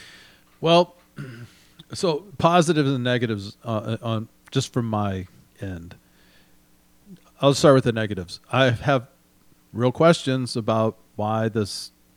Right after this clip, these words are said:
C I A and whoever the powers that be won't release any documents, uh, about Mother Teresa and why they're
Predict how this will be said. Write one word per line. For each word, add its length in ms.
C 260
I 100
A 460
and 400
whoever 440
the 100
powers 360
that 120
be 300
won't 340
release 720
any 180
documents, 920
uh, 40
about 480
Mother 220
Teresa 380
and 80
why 180
they're 300